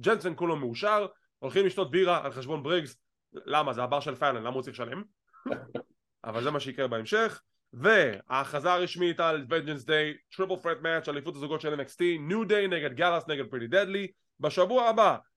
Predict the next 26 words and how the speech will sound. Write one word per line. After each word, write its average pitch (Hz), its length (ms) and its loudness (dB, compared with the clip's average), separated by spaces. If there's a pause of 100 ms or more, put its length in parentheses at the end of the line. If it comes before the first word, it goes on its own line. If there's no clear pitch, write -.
(220)
יהיה 175 120 2
לנו 190 140 2
את 180 60 -2
הקרבות 185 320 0
הבאים, 175 400 2 (100)
אלבה 214 280 2
פייר 214 520 2
מול 185 240 2
קטאנה 233 520 -2
צ'אנס 180 340 2
וקרן 165 360 0
קרטר, 175 400 2 (300)
על 131 120 -4
אליפות 135 220 -2
הזוגות 160 260 -4
של 160 120 -2
אן 160 80 -2
אקס - 160 -8
טי, 190 220 0
כביכול 165 380 0
זה 165 60 -4
שתיים 175 260 2
מול 165 120 0
אחת, 170 280 2
אבל 147 180 0
אנחנו 143 240 -4